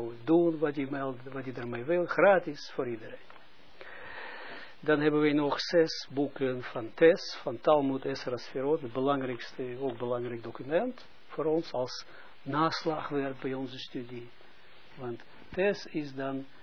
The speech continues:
Talmud Ezra Sferot, is een naslagwerk op Etz Chaim. Ga ik straks alles vertellen, langzamerhand, wat we gaan leren en zo. Dat staat ook op onze site. Alle zes boeken, dus ook tweeduizend pagina.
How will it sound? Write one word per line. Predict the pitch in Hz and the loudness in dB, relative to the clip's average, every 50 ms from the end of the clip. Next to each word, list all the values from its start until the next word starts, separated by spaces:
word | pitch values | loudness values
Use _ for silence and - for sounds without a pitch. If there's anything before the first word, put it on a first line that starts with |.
| - - - - | -16 -16 -12 -2
Talmud | - 139 139 135 131 131 123 | 0 2 2 2 0 -4 -4
Ezra | 131 123 120 - 135 127 123 | -6 -6 -6 -4 -4 -4 -6
Sferot, | - - - 147 143 170 185 196 196 - | -6 -8 -8 -6 -2 -2 -2 -2 -2 -4
is | 170 147 143 | -8 -8 -6
een | 127 127 | -6 -2
naslagwerk | 127 147 175 185 175 - - 175 165 160 151 147 143 147 147 147 147 143 - - | 0 2 2 0 0 -4 -4 -4 -4 -4 -4 -8 -8 -8 -6 -6 -6 -8 -10 -6
op | - 139 139 - - - - - - - - - - - | -4 -4 -4 -4 -8 -14 -16 -16 -16 -16 -16 -16 -16 -12
Etz | - 139 139 - - - | -6 -6 -6 -6 -2 -4
Chaim. | - - 123 113 110 98 - - - - - - - - - - - - - - - - - - - - - - - - - - | -4 -4 -4 -10 -10 -14 -14 -14 -16 -16 -16 -16 -16 -16 -16 -16 -16 -16 -16 -16 -16 -16 -16 -16 -16 -16 -16 -14 -14 -14 -14 -12
Ga | - - 196 | -6 -6 -6
ik | 190 165 - | -6 -6 -10
straks | - - 196 170 - - - | -8 0 0 0 0 0 -6
alles | 277 262 240 196 - | -4 -4 -4 -4 -4
vertellen, | - - - - - 185 180 170 160 151 | -6 -8 -8 -6 -2 0 0 0 0 0
langzamerhand, | 151 160 160 151 - - 139 139 135 123 135 131 123 - - - - - - - - | 0 -2 -2 -4 -4 -6 -6 -6 -6 -8 -8 -8 -8 -10 -14 -14 -14 -14 -16 -16 -14
wat | - 156 165 160 147 | -6 0 0 0 0
we | 139 139 | 0 -4
gaan | 131 - 147 127 120 | -4 -2 -4 -4 -4
leren | 120 127 123 123 120 120 107 | -4 -4 -6 -6 -6 -6 -8
en | 117 120 | -8 -12
zo. | - - - - - - - - - - | -12 -14 -14 -14 -14 -14 -14 -14 -14 -6
Dat | - - 196 - | 4 4 4 4
staat | - - - - - 170 156 - | 4 -10 -8 4 6 6 6 6
ook | 151 143 135 131 147 | 4 2 2 0 -2
op | 151 139 135 - | -2 -2 -2 -2
onze | 135 127 123 120 | -4 -4 -4 -6
site. | - - 147 135 143 165 190 - - - - - - - - - - | -6 -2 -2 0 0 0 -2 -6 -10 -14 -16 -16 -16 -16 -16 -14 -8
Alle | - 160 156 156 147 139 | -2 0 0 2 0 0
zes | - - 147 135 123 120 | 0 0 -2 -2 -2 0
boeken, | 120 143 151 151 - 160 139 | 0 0 0 0 0 -4 -4
dus | 139 147 135 - - | -4 -4 -6 -2 -2
ook | 147 131 - | -2 -2 -2
tweeduizend | - - 147 131 127 131 135 131 127 123 - 123 117 | 0 0 2 2 4 4 2 2 2 0 -4 -6 -2
pagina. | 135 127 123 - - 120 113 117 | -2 -2 -2 -2 -6 -6 -6 -6